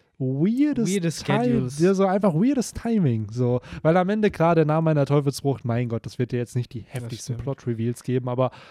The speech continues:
Speaker 1: das war so in neunhundertneunundneunzig diese Thematik, "Es ist eine Fisch-Fischfrucht, oh mein Gott." Und dann, ja, ein Azur-Drache. So.
Speaker 2: Aber lass uns, lass uns kurz noch mal, weil sonst losen wir vielleicht
Speaker 1: Ja,
Speaker 2: die
Speaker 1: ja.
Speaker 2: Leute, weil wir waren gerade eigentlich bei einem komplett was anderem.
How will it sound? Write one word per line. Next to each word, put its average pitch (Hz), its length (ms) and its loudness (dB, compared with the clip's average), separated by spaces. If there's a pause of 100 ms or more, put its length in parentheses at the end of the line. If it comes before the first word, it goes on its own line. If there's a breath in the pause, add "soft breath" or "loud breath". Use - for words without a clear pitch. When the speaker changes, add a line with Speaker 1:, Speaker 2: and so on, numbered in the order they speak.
(340 loud breath)
Speaker 1:
das 143 160 -4
war 175 120 0
so 196 220 8
in 175 100 6
neunhundertneunundneunzig 180 960 4
diese 147 180 2
Thematik, 147 420 -2
"Es 120 120 -12
ist - 180 -6
eine 135 60 0
Fisch-Fischfrucht, - 920 -2
oh 175 120 0
mein 190 180 0
Gott." 208 200 4 (220 loud breath)
Und 120 160 -2
dann, 143 200 2
ja, 131 280 2
ein 123 120 -4
Azur-Drache. 120 760 -4 (200)
So. - 140 -6
Speaker 2:
Aber 156 100 2
lass 185 220 2
uns, 190 220 -6
lass 156 180 -2
uns 160 180 -6
kurz - 300 -4
noch 139 120 -6
mal, 139 360 -2
weil 131 340 -4 (140)
sonst 151 420 -2
losen 175 300 2
wir 165 80 2
vielleicht 170 220 4
Speaker 1:
Ja, 185 80 10
Speaker 2:
die 196 40 10
Speaker 1:
ja. 185 80 10
Speaker 2:
Leute, 175 220 6
weil 156 140 4
wir - 20 2
waren 160 180 4
gerade 165 240 0
eigentlich 165 240 -2
bei 165 80 0
einem 156 160 -4
komplett 254 540 0
was 240 140 2
anderem. 196 360 0